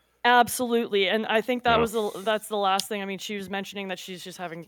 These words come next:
Speaker 1: tr-, struggling getting out of bed. So, I mean, if your job is impacting your health, you need to speak with your doctor right away
Speaker 2: Mm-hmm.
Speaker 1: because it may be the case that you need to take a break and, or,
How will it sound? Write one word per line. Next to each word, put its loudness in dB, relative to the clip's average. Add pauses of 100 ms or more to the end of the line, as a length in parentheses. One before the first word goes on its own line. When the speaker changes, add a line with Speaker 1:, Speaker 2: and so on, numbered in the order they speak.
Speaker 1:
tr-, -8
struggling -6
getting -2
out -4
of -6
bed. -2
So, -4
I -8
mean, -10
if -12
your -4
job 2
is -2
impacting 0
your -6
health, -2 (360)
you 2
need -2
to -6
speak -10
with -14
your -8
doctor -4
right -2
away 0
Speaker 2:
Mm-hmm. 4
Speaker 1:
because -2
it -8
may -4
be -4
the -4
case -4
that -2
you -6
need -8
to -20
take -10
a -8
break -8
and, -10
or, -6